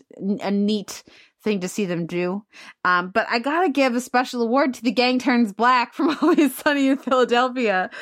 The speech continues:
You know, the, the whole thing of, are they in The Wiz or are they in,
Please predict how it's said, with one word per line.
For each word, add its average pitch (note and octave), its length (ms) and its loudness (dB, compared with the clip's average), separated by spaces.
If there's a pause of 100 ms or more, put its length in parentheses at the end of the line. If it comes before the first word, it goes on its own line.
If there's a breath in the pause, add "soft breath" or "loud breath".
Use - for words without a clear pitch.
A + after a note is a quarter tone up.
(400 loud breath)
You A3+ 160 0
know, G#3 160 0
the, G#3 300 -2
the A3 80 2
whole A#3 160 0
thing A3+ 160 0
of, G3+ 180 -2
are G#3+ 160 0
they G#3+ 160 2
in G#3 120 0
The G3+ 80 2
Wiz A#3 580 2
or F#3 220 0
are G3 140 2
they G3 500 0
in, F3+ 260 -6